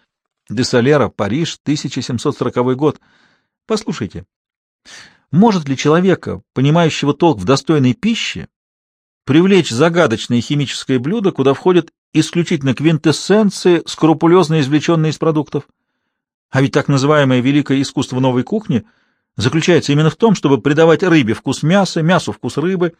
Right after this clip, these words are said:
а овощам и вовсе не оставлять никакого вкуса. Именно так я и думаю об этих достойных осуждениях и, не побоюсь сказать, еретических кулинарных новшествах.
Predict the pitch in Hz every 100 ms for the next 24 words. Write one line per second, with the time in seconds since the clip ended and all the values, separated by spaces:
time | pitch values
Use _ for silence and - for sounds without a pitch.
0 | _ _ _ _ 123 131 139 196 160 120
1 | 180 180 185 175 - 170 165 175 170 160
2 | 160 156 160 147 - 151 160 147 _ _
3 | _ _ _ _ _ _ 160 185 180 180
4 | 165 165 160 131 101 90 95 - _ _
5 | _ - 113 117 110 - 110 123 - 143
6 | 117 107 117 135 110 151 165 127 - 160
7 | 156 143 147 147 202 - 165 160 - 120
8 | 165 190 - 247 254 170 - - - 143
9 | 139 175 185 135 95 - - 95 -